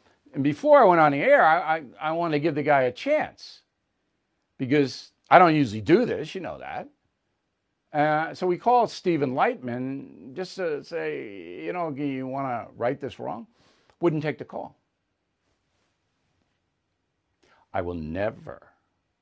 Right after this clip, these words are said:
buy anything from Harry and David again, ever. Because if they would do this to me,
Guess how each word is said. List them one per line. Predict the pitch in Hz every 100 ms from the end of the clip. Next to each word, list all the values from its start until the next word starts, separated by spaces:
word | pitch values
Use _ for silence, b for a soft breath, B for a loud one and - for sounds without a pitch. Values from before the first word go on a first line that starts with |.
| _
buy | 90 92
anything | 117 120 135 127 92 - - _ _ _ _ _ _
from | 73
Harry | 67 - 92 107 120 123
and | 127 98
David | 90 87 87
again, | 76 90 78 _ _ _ _ _ _ _ _ _ _ _
ever. | 131 143 65 - _ b b
Because | 117 123 113
if | 90
they | 82 107 139
would | 165
do | 160 165
this | 160 -
to | 110
me, | 101 117 139 185 214